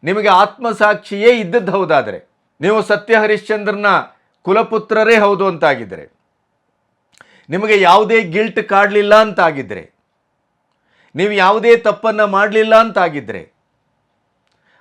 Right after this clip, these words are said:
ಆತ್ಮಸಾಕ್ಷಿ ನಿಮ್ಮನ್ನ ಕುಟುಕುತ್ತದೆ ಅಂತಾಗಿದ್ರೆ, ಆತ್ಮಸಾಕ್ಷಿಗೆ ನೀವು ಬೆಲೆ ಕೊಡ್ತಿದ್ದೀರಿ ಅಂತಾಗಿದ್ರೆ, ಹದಿನಾಲ್ಕು ಸೈಟನ್ನ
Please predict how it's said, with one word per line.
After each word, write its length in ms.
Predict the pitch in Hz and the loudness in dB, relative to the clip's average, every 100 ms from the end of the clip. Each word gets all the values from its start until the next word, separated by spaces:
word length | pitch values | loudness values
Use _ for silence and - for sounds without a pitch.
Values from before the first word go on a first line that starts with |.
| - | -2
ಆತ್ಮಸಾಕ್ಷಿ 920 | 151 196 - 220 - 214 202 - 214 | 0 0 -2 -4 0 -2 -2 -10 -8
ನಿಮ್ಮನ್ನ 400 | 202 202 208 202 | -6 -6 -4 -4
ಕುಟುಕುತ್ತದೆ 720 | 190 - 214 233 240 233 214 | -6 -8 -8 -6 -4 -2 -2
ಅಂತಾಗಿದ್ರೆ, 720 | 208 180 175 143 120 92 80 _ _ _ _ _ _ _ _ - | -2 0 0 0 -6 -14 -18 _ _ _ _ _ _ _ _ 0
ಆತ್ಮಸಾಕ್ಷಿಗೆ 920 | 156 208 233 240 226 220 - 214 214 | 2 2 -2 -2 0 0 0 -4 -4
ನೀವು 220 | 202 208 | -4 -6
ಬೆಲೆ 280 | 160 143 240 | -6 -2 0
ಕೊಡ್ತಿದ್ದೀರಿ 720 | 247 269 190 226 175 190 175 | 0 -4 -4 -8 -2 -2 0
ಅಂತಾಗಿದ್ರೆ, 680 | 160 139 135 117 92 92 85 _ _ _ _ _ _ _ _ - | -4 -2 -4 -4 -12 -16 -18 _ _ _ _ _ _ _ _ -2
ಹದಿನಾಲ್ಕು 680 | 180 175 233 240 240 240 | -2 0 2 2 0 -2
ಸೈಟನ್ನ 580 | 226 185 226 190 226 202 | -2 0 0 0 -4 -2